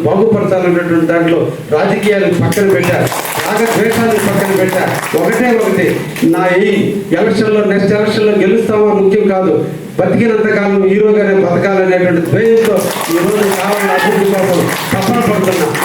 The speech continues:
దీంట్లో విమర్శలు వచ్చినా, ప్రతి విమర్శలు వచ్చినా, పొగడుతలు వచ్చినా, పొగడుకు లొంగేది లేదు, విమర్శకు భయపడేది లేదు. ఒకే ఒక ధ్యేయం, ఈ కావాలని అభివృద్ధి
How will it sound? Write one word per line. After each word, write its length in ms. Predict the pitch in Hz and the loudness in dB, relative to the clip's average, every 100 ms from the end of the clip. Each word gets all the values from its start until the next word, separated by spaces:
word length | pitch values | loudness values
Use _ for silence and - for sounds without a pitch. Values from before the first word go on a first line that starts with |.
| - | -4
దీంట్లో 240 | 190 196 196 190 | 0 2 2 2
విమర్శలు 460 | 214 226 214 196 202 | 0 0 0 0 0
వచ్చినా, 300 | 202 226 226 196 | 0 2 0 0
ప్రతి 220 | 185 214 208 | 0 2 2
విమర్శలు 380 | 208 196 196 202 | 2 2 0 0
వచ్చినా, 240 | 196 226 226 208 | 2 2 2 2
పొగడుతలు 460 | 190 226 208 208 196 | 2 2 2 2 2
వచ్చినా, 260 | 202 202 196 190 - - | 2 0 -2 -2 -4 -2
పొగడుకు 380 | 196 226 214 202 190 | 0 2 2 2 2
లొంగేది 340 | 196 220 208 196 | 2 2 2 2
లేదు, 160 | 202 208 | 2 2
విమర్శకు 420 | 196 - - 185 160 | 2 2 0 0 0
భయపడేది 440 | 190 196 196 190 190 | 0 0 2 2 2
లేదు. 160 | 190 233 - - - | 2 0 -2 -4 -2
ఒకే 160 | 185 262 247 | 0 0 2
ఒక 100 | 226 202 | 0 0
ధ్యేయం, 240 | 196 196 190 | 2 2 2
ఈ 20 | 180 175 | 2 0
కావాలని 360 | 180 180 175 165 | 0 0 0 0
అభివృద్ధి 300 | 160 - | 0 0